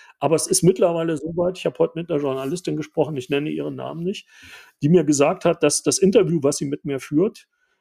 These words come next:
äh, sie jetzt von zu, äh, w-, nicht mehr aus dem Café führt, äh, weil sie sich den Cappuccino, den sie immer nimmt,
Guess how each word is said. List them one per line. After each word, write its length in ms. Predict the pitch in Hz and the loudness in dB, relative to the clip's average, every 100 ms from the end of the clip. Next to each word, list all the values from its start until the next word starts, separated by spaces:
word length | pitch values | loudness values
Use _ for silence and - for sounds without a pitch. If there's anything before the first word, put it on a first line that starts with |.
| _ | _
äh, 100 | - | 0
sie 240 | 131 147 160 | 0 0 2
jetzt 300 | 160 190 - | 2 0 -6
von 220 | - 143 | -2 0
zu, 100 | 165 | 2
äh, 440 | 127 - 143 147 | 0 0 -2 -4
w-, 240 | 151 156 143 | -4 -4 -4
nicht 240 | 143 180 | -4 -2
mehr 200 | 175 165 | 0 2
aus 140 | - 156 | 0 -2
dem 160 | 151 | -4
Café 420 | 139 156 - 165 165 | -2 -4 -2 -2 -2
führt, 520 | - 180 180 185 - _ _ _ _ | -4 0 2 0 -10 _ _ _ _
äh, 140 | 147 147 | 0 2
weil 200 | 135 151 | 2 0
sie 120 | 151 | -2
sich 300 | 139 147 - | -2 -4 -4
den 500 | 151 151 143 143 135 - | 0 0 -2 -8 -10 -4
Cappuccino, 640 | 160 165 - 156 185 175 | -4 -4 -6 -2 0 0
den 180 | 165 147 | -2 -4
sie 120 | 156 | -4
immer 200 | 156 165 | -4 -6
nimmt, 460 | 143 170 226 - | -6 -8 -10 -16